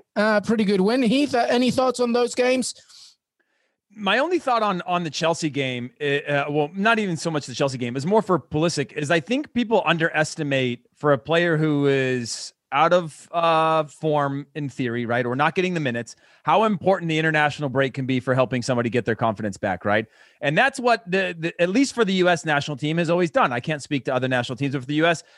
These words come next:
Speaker 2: these guys can come back in. They feel close to home again. They feel united with quote unquote family. And then they go back to their cutthroat environment of, of club. And if you saw Pulisic in, in the national team camp, he looked different again. He looked,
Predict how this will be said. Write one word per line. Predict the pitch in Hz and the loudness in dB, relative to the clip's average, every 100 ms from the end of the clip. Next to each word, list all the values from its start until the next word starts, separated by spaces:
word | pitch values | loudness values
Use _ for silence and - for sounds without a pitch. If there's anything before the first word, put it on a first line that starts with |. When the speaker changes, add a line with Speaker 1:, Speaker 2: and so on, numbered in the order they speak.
| _ | _
Speaker 2:
these | 165 | -2
guys | 185 185 | 0 0
can | - 170 | -2 -2
come | 180 | 0
back | 170 156 | 2 2
in. | 160 165 151 | 0 0 0
They | 143 | -2
feel | 147 151 | -2 -2
close | 123 170 165 | 0 0 0
to | 156 | -2
home | 143 160 | 0 0
again. | 160 143 143 | 0 -4 -4
They | 135 | -4
feel | 151 151 | -2 -2
united | 143 143 151 170 165 | -2 0 2 2 2
with | 160 147 _ _ | 0 -2 _ _
quote | - 170 170 | -4 0 2
unquote | 165 160 151 | 2 -2 -2
family. | 160 175 175 143 135 - _ | 0 0 0 -2 -4 -8 _
And | 175 247 | 0 2
then | |
they | 285 | 2
go | 202 | 2
back | 202 190 - | 2 0 0
to | 180 | -2
their | 180 | 0
cutthroat | - 185 175 165 | 0 -2 0 -2
environment | 151 151 180 180 147 143 147 | 0 2 2 2 0 -2 0
of, | 143 139 135 | 2 2 0
of | 143 123 | -6 -2
club. | 269 233 156 _ _ _ - | 0 0 0 _ _ _ 0
And | 190 185 165 - | 2 2 -2 -6
if | 180 | -6
you | 190 | -4
saw | 185 233 226 | -2 -2 -2
Pulisic | 240 214 220 214 196 - | -2 0 0 0 -4 -2
in, | 170 170 175 - | -2 -2 -4 -4
in | 160 | -4
the | 160 | 2
national | 220 254 196 | 2 2 -2
team | 180 160 | -4 -4
camp, | - 151 139 _ _ _ _ | -2 -2 -2 _ _ _ _
he | 202 | 0
looked | 196 208 294 - 151 | 2 2 0 -2 -2
different | 208 - 156 | -2 0 -2
again. | 127 117 | -2 -2
He | 123 | -2
looked, | 139 202 247 - | 0 0 -2 -6